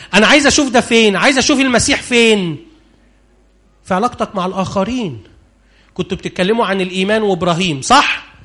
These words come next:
طب بص على أبونا إبراهيم وقول لي ده مدينة الله ولا لأ؟ أبونا إبراهيم أصلًا أول ما خرج خد ابن أخوه معاه، كان لسه عيل صغير كده اللي هو اسمه إيه؟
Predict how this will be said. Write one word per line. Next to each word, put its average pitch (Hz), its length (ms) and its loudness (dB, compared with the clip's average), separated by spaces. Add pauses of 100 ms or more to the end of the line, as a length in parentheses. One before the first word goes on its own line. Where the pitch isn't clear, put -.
(300)
طب 147 140 -10
بص 202 220 -4
على 160 160 -2
أبونا 165 220 -4
إبراهيم 139 440 -6 (1000)
وقول 170 180 -4
لي 156 120 -2
ده 165 120 -2
مدينة 160 480 -2
الله 143 240 -2
ولا 127 240 -2
لأ؟ 110 140 -10 (640)
أبونا 208 240 2
إبراهيم 214 300 0
أصلًا 208 340 -2
أول 214 260 0
ما 170 100 -2
خرج 226 300 -2 (180)
خد 202 200 -2
ابن 185 180 -2
أخوه 170 240 -2
معاه، 165 300 -2
كان 143 240 -8
لسه 185 260 -2
عيل 160 300 -2
صغير 156 360 -4
كده 190 220 -6
اللي 170 120 -2
هو 180 120 2
اسمه 180 280 -2
إيه؟ 180 300 0